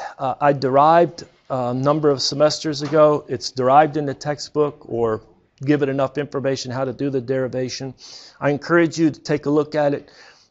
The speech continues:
But one of the interesting things is, is the thermal efficiency of the Otto cycle as a function of the compression ratio goes up. Well, let me talk quickly about the octane number.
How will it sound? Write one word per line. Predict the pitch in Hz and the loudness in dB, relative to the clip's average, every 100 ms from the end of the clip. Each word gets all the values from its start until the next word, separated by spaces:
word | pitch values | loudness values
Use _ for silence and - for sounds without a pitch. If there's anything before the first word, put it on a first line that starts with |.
| - | -4
But | 139 | -4
one | 143 170 196 | 2 6 6
of | 156 | 6
the | 135 - | 0 0
interesting | 180 185 190 - 160 143 | -2 -2 -4 -4 -6 -4
things | - 190 185 - | -2 0 0 0
is, | 135 120 131 | -2 -2 -6
is | 120 | -8
the | - 123 | -10 -2
thermal | 165 180 170 | 2 2 2
efficiency | 151 - 151 147 - 139 | 0 -4 -6 -6 -6 -6
of | |
the | - | -4
Otto | 143 160 156 | -2 0 0
cycle | - 135 120 131 127 - _ _ - | -2 -4 -4 -6 -8 -10 _ _ -2
as | 139 131 | 0 0
a | |
function | - 170 196 - 151 | 0 2 2 0 -2
of | 143 127 | -2 -2
the | 123 | -6
compression | 135 - 180 190 139 | -8 -2 0 0 -2
ratio | 131 120 - 127 127 | -4 -4 -4 -4 -4
goes | - 127 139 139 135 120 - | -4 0 4 4 2 -4 -6
up. | 120 123 117 - _ _ _ _ _ _ _ _ _ _ _ _ _ _ _ _ 156 | -2 0 -2 -10 _ _ _ _ _ _ _ _ _ _ _ _ _ _ _ _ 4
Well, | 175 | 6
let | 190 | 6
me | 202 | 0
talk | 196 180 - | 2 2 2
quickly | 196 185 196 196 - _ _ - | -2 -2 -4 -6 -10 _ _ -8
about | 139 139 139 | -2 -2 -2
the | 151 | -2
octane | 143 - 143 127 | -2 -2 -6 -4
number. | 120 123 110 | -4 -6 -8